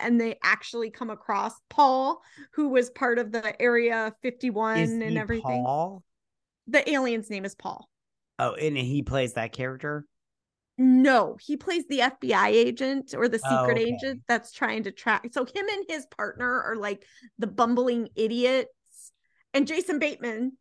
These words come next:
Speaker 1: is in this movie and he's, like, their boss or whatever. And they're trying to track down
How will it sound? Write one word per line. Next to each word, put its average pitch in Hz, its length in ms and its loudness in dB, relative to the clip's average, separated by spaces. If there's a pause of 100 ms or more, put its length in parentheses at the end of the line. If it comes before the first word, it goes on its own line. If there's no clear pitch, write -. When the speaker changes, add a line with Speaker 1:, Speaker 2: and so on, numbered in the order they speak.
(140)
Speaker 1:
is 226 160 -4
in 240 160 0
this 220 200 -4
movie 233 460 -2
and 226 160 0
he's, 226 220 -2
like, 214 180 -4
their 214 140 -4
boss 196 560 -2
or 240 80 -2
whatever. 247 500 -2
And 240 160 0
they're 233 80 2
trying 262 300 -2
to 254 100 -12
track 240 340 -2 (120)
down 240 540 -2